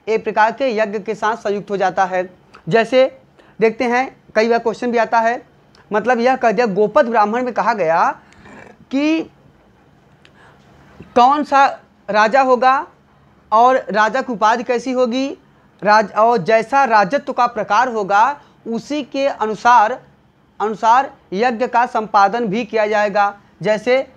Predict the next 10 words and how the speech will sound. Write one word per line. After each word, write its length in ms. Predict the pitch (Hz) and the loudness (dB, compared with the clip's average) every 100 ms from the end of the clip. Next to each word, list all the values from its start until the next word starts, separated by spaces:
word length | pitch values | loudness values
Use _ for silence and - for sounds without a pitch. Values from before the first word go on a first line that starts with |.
| _ _ _ 175 | _ _ _ -6
गोपद, 400 | 170 226 262 220 | -2 0 0 2
याद 200 | 233 233 | 2 2
रखिएगा, 260 | 240 247 | -4 -4
पूछेगा 360 | 254 220 240 240 | -4 -6 -4 -4
कहाँ, 440 | 233 202 233 233 - | -2 0 0 -2 -2
कहा 220 | 196 226 | 2 2
गया 160 | 233 | 4
है, 60 | 240 | 2
पहला 340 | 240 196 220 | 2 -2 0
क्वेश्चन। 400 | 240 233 254 311 | -2 -4 -4 -4